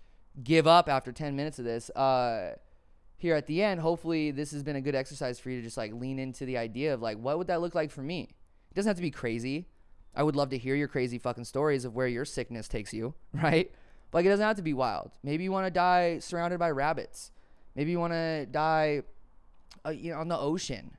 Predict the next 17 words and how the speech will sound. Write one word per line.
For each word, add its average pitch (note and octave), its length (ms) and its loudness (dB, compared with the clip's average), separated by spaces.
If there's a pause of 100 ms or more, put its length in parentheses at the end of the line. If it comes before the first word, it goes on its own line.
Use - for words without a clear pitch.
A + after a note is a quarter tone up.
(160)
right? C3 400 2 (460)
Maybe C3 120 -2
you D3 40 -2
wanna E3 160 0
die E3 240 4
jumping D#3+ 280 -2
into D#3+ 140 -2
a - 20 2
volcano, D#3 460 0
uh, - 120 -12
you, F3 200 -8
whatever. G#3+ 640 2
Like, C3 420 -4 (360)
just D#3+ 280 -4 (1400)
think A#3+ 180 2
about B2+ 260 -2
it. - 100 -14